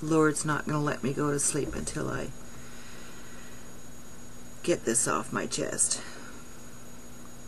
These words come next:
Have you ever been abused?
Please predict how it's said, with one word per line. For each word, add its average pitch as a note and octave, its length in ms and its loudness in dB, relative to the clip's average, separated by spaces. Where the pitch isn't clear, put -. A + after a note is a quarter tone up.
Have F3 260 4
you F3 540 4
ever D#3+ 260 6
been C#3+ 520 4
abused? C#3 880 6